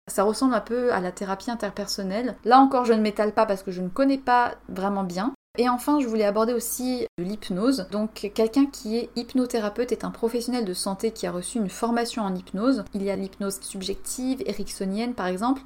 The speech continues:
Mais grosso modo, lors d'une séance, le thérapeute guide et accompagne dans un état de conscience modifié qui peut durer, euh,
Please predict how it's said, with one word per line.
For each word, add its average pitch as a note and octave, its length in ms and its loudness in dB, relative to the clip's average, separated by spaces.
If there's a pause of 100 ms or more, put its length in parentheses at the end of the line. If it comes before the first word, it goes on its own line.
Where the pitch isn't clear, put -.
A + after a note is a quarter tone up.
Mais G3+ 140 -2
grosso A3+ 300 2
modo, A#3+ 240 2
lors G#3 160 4
d'une G3 160 -2
séance, A3+ 640 -2
le A3+ 140 4
thérapeute A3 540 4
guide G3 280 -4
et G#3 80 6
accompagne G3 680 0
dans F#3+ 220 -2
un F#3+ 120 -2
état G#3 320 0
de F#3 320 -4
conscience A#3 560 -2
modifié G3 560 -4
qui - 120 -14
peut F#3+ 160 -4
durer, F#3+ 520 -2
euh, F3+ 60 -4